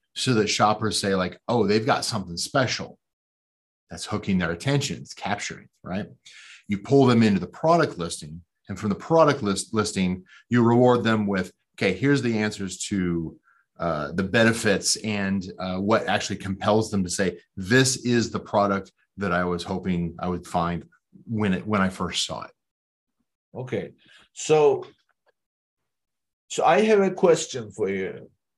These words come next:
Speaker 2: here, which I don't, I have some ideas about what the answer i-, is, and I'd like to hear your take. So
Speaker 1: Sure.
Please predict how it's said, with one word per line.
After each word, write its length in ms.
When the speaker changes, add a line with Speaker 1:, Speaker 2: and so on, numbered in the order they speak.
Speaker 2:
here, 540
which 440
I 200
don't, 560
I 100
have 280
some 220
ideas 640
about 480
what 260
the 140
answer 760
i-, 40
is, 800
and 120
I'd 160
like 240
to 100
hear 240
your 340
take. 300
So 180
Speaker 1:
Sure. 280